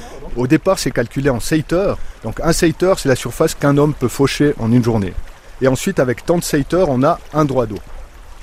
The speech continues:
Et sur le bis d'Ayen, un droit d'eau, c'est, euh, un quart de l'eau du bis pendant trois heures. Euh, encore actuellement, le garde, quand on discute avec lui, il va dire, « Ben, tu vois, cet endroit du bis, je vois la hauteur d'eau, je, je sais s'il y a cent cinquante, deux cents ou trois cents litres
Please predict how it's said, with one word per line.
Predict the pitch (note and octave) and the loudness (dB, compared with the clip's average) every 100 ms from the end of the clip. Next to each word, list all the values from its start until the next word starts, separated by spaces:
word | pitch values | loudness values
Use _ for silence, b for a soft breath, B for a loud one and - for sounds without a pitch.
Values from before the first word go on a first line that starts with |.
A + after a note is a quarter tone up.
| - | -2
Et | B2+ | 0
sur | D#3+ - | 0 0
le | F3+ | 0
bis | C#3+ D3+ | 0 0
d'Ayen, | C#3+ B2+ C#3 F#3 - - - | 2 2 0 -4 -10 -16 -4
un | D#3 | -2
droit | D3+ C#3+ | 2 2
d'eau, | C3 B2+ E3+ - - | 2 2 0 -4 -10
c'est, | - - C3+ C#3 - | -10 -2 0 0 -2
euh, | G#2+ G#2 G2+ G2 G2 - | -6 -6 -6 -10 -12 -4
un | E3 | -2
quart | D#3+ F3 D#3+ B2+ | 0 2 2 2
de | B2+ | 4
l'eau | B2+ | 4
du | A#2+ | 2
bis | A2+ D#3+ - - - | 0 -2 -4 -6 -2
pendant | A#2 B2+ | 2 2
trois | - A#2+ A2 | 0 0 0
heures. | F2+ - - - - - - - - - - - | -2 -10 -14 -12 -10 -10 -10 -10 -10 -12 -12 -10
Euh, | A2 | -6
encore | - D#3 F3+ | -4 -2 0
actuellement, | D#3 - C#3 D3+ | -2 0 -2 0
le | F#3 | -2
garde, | A2+ C#3 D#3+ - | 2 2 2 -2
quand | G#2 G#2 | -8 -8
on | |
discute | A2 A2 - | -8 -8 -6
avec | B2+ G#2+ - | -4 -4 -2
lui, | |
il | E3+ | 0
va | A#2 | 0
dire, « | C3 D#3+ | 2 2
Ben, | A2+ | 0
tu | - | -2
vois, | D#3 | -2
cet | - D3+ | 0 0
endroit | E3 D#3 F3+ | 0 2 2
du | D3 | 2
bis, | C3 F3+ - - - - - - - | 0 -2 -2 -8 -12 -12 -14 -14 -10
je | A2+ | -2
vois | C3+ | 2
la | D#3 | 2
hauteur | A#2+ C#3+ F3 D3 | 4 2 2 2
d'eau, | C3 D#3 F3+ A2+ | 2 0 0 -4
je, | A2 - - | -6 -8 -4
je | A#2+ | -4
sais | - F3 | 0 0
s'il | E3+ - | 0 0
y | |
a | A#2+ | 0
cent | - | 0
cinquante, | B2+ C#3 B2+ C3 C3+ | -2 -2 0 0 2
deux | A#2+ | 0
cents | A#2 - C3 | -2 0 0
ou | A2+ | 0
trois | - | -2
cents | A2+ A#2 | -4 -2
litres | A#2 A2 - | -2 -2 -6